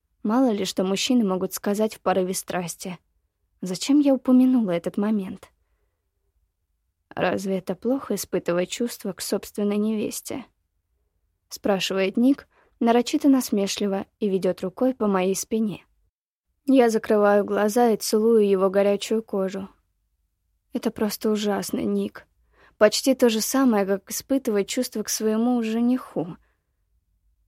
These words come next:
«Так ты согласна?» «Теперь ты уже спрашиваешь у меня? Надо же!» Бормочу я. Дракон приподнимает меня, заставляя посмотреть ему в лицо. «Станешь моей женой, Мэйлин?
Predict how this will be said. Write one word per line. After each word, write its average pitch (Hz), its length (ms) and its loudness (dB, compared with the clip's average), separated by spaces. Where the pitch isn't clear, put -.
«Так 156 200 -4
ты 170 120 -2
согласна?» 226 720 -6
«Теперь 226 360 2
ты - 180 0
уже 240 180 2
спрашиваешь 233 720 -2
у 247 40 2
меня? 233 380 0
Надо 247 440 4
же!» 220 240 -4
Бормочу 185 540 -2
я. 190 340 0
Дракон 196 420 4
приподнимает 208 720 0
меня, 208 240 2
заставляя 240 500 0
посмотреть 226 560 -4
ему 202 180 0
в 202 60 -4
лицо. 226 440 -2
«Станешь 214 540 -4
моей 185 240 -2
женой, 190 400 -2
Мэйлин? 190 560 -4